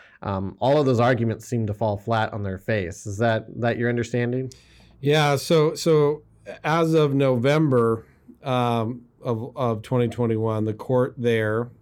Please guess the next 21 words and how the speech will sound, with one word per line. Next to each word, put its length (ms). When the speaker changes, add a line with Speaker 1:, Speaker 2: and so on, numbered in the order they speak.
Speaker 2:
um, 400
Superior 380
Court 280
Judge 480
Cynthia 420
Freeland, 540
issued 500
a 80
decision 560
in 160
which, 460
um, 460
and 140
keep 180
in 80
mind, 160
in 80
this 160
case, 280
the 120
state 540